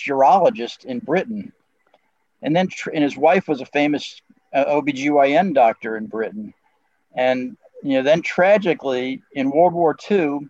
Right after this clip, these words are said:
he and his wife were hosting a dinner party, um, one night for a bunch of their neighbors, and they were in the house and their kids were in the house.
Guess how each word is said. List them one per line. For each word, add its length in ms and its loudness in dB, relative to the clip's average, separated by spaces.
he 80 -4
and 120 0
his 140 -2
wife 300 2
were 80 -2
hosting 420 -2
a 60 0
dinner 360 -2
party, 540 0
um, 460 -4
one 280 -2
night 300 0
for 160 -2
a 60 -4
bunch 280 -2
of 60 -4
their 140 -2
neighbors, 520 -2
and 160 -4
they 120 0
were 140 0
in 80 -2
the 100 0
house 400 0
and 100 -6
their 80 -4
kids 240 -4
were 80 -4
in 80 -4
the 80 0
house. 420 0